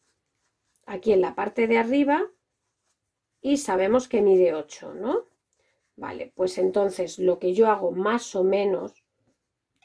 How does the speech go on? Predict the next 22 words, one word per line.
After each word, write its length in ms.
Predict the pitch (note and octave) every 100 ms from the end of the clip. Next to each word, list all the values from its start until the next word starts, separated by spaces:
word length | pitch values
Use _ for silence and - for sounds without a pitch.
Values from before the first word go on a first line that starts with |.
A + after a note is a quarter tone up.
| _ _ _
más 220 | - F#3
o 60 | F#3
menos, 200 | F#3+ G3+
esto 120 | C4+
se 120 | C#4+
puede 160 | B3+ A3
hacer 240 | - G3+
a 100 | E3+
ojo, 260 | E3 - E3+
¿vale? 280 | F3+ G#3 G#3+
No 380 | G3 G3 F#3+
tiene, 280 | F#3 F3+ E3 _ _ _
pero 180 | F#3+ G3
bueno, 340 | G3+ E3+ - _ _ _ _ -
si 240 | - A#3
cogemos 840 | A3 G3+ A#3+ B3 G3 D#3 - - - _ _ A#3+
desde 440 | G3+ G#3+ G3 G3
el 80 | F#3+
centro 720 | - B3+ A#3+ A3+ F3+ - - _ _ _ _ _ _ _ _ _ _ _ _
y 360 | C4+ B3+ F#3 - _ _ _ _ _ _ _ -
medimos 680 | B3+ G#3 F#3+ G#3 G#3 G#3 -
cuatro 680 | B3+ A#3+ A#3+ - - -